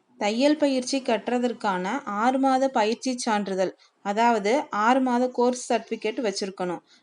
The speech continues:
அதே சமயம் வயசு பார்த்தீங்கன்னா, இருபதுல இருந்து நாற்பதுக்குள்ள இருக்கிறவங்க மட்டும்தான்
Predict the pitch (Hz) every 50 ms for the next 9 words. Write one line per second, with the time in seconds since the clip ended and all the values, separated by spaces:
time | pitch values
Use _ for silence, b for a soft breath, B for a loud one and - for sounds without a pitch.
0 | b _ 202 214 214 233 254 277 294 294 269 247 220 208 202 202 226 285 285 269
1 | - 214 214 214 247 285 - - 311 - 254 233 233 - 202 202 196 190 190 196
2 | 240 - - 208 214 226 262 285 285 277 269 247 226 208 226 277 285 247 208 202
3 | 240 247 247 247 247 247 233 233 240 233 214 202 202 226 214 214 208 202 196 190
4 | 175 175 180 185 196 226 285